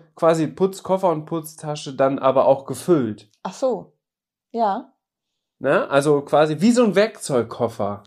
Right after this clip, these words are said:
Speaker 2: Ah ja.
Speaker 1: Oder wie so, wie so Produkte aus, äh, aus der Küche. Schenkt man ja auch gerne. Sind ja auch beliebte Geschenke. So ein,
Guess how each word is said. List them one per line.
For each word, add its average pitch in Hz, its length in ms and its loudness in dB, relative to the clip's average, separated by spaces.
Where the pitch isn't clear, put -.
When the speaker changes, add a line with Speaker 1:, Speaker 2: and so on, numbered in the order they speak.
Speaker 2:
Ah 269 180 -4
ja. 185 260 -2
Speaker 1:
Oder 254 380 6
wie 240 180 0
so, 214 360 2
wie 170 260 -8
so 233 120 0
Produkte 214 680 -2
aus, 190 680 0
äh, 160 360 -2
aus 185 200 0
der 185 180 -4
Küche. 127 480 -4
Schenkt 233 280 0
man 202 160 -2
ja 202 160 -4
auch 240 280 -2
gerne. 110 580 0
Sind 170 200 -6
ja 165 100 2
auch 190 220 -2
beliebte 175 640 -2
Geschenke. 156 680 -6
So 156 180 -2
ein, 156 360 -6